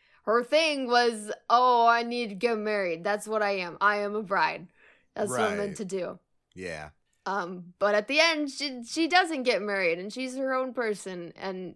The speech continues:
Speaker 1: you know, even though her life was, was taken away from her and she didn't get to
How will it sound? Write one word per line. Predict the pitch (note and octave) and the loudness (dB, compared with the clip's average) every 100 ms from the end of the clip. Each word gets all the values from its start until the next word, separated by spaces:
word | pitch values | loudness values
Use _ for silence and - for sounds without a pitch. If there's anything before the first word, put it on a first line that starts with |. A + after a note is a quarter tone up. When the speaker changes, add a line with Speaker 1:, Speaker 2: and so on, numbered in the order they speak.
| _ | _
Speaker 1:
you | - G3+ | -10 -6
know, | F#3 F3+ | -2 -4
even | - G#3+ G#3+ | -4 -8 -6
though | G#3+ G#3+ | -6 -4
her | G#3 | -2
life | G3+ G3+ - _ _ | 0 -2 -6 _ _
was, | F3 F3 F3+ - - _ _ _ _ - | -10 -10 -10 -16 -20 _ _ _ _ -10
was | F#3+ F#3+ F#3+ F3 E3+ - - | -8 -6 -8 -14 -16 -20 -4
taken | A3 A3 | -4 -2
away | A3 A#3 A3+ | -4 -2 -2
from | A3 | -4
her | A3 G#3+ G#3 F#3+ | -4 -2 0 -2
and | F#3+ F#3 F3+ F#3 _ _ _ _ | -4 -6 -10 -14 _ _ _ _
she | - A#3+ | -10 -2
didn't | G#3+ G#3+ G3+ | 0 0 0
get | A3 G#3+ | 0 0
to | A3 G#3+ G3 | 0 0 0